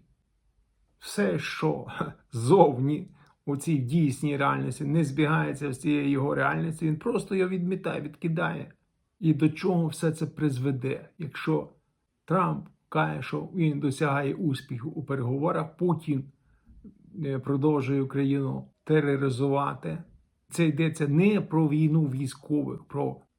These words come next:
бої на фронті, а про терор цивільного населення. Це послідовна його політика,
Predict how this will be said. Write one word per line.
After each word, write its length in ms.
бої 380
на 140
фронті, 640
а 320
про 600
терор 680
цивільного 680
населення. 640
Це 160
послідовна 1500
його 680
політика, 920